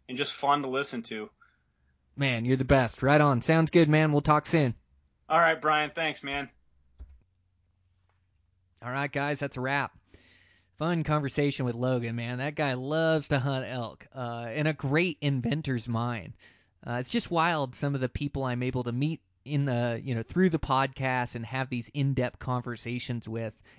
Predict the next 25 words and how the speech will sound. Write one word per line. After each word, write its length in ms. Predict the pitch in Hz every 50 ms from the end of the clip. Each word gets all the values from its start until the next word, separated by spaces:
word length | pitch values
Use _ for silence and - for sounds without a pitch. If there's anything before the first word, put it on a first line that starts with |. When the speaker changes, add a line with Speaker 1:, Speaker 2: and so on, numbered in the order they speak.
| _
Speaker 2:
and 120 | - 127 131
I 40 |
really 340 | 135 135 151 175 165 151 139
enjoyed 400 | 131 123 117 - 120 117 117 107
that 160 | 113 110 92
one 200 | - 113 113 113
with 120 | 113 110 -
Logan. 420 | 113 110 - - 98 - - - - _ _ _ _ _ _ _ _ _ _ _ _ _ _ _ _ _ _ _ - - _
So 360 | - 135 131 123 123 120 - - - - - -
hopefully 300 | 160 175 - 170 170 156
you 140 | 156 165 151
guys 200 | 160 151 147 -
are 80 | 151
making 300 | 143 147 160 - - 135
your 100 | 135 135
elk 220 | 139 147 151 - -
hunting 240 | 151 151 143 131 117
dreams 320 | 131 143 156 151 143 -
come 240 | - 151 139 131 123
true. 420 | - - 147 147 147 147 147 143 -
Right 320 | - 120 120 131 151 139 -
now 280 | 135 135 143 143 139 135
is 280 | 113 135 135 131 123
the 100 | 127 123
season. 520 | 120 - - 123 120 120 110 107 - 139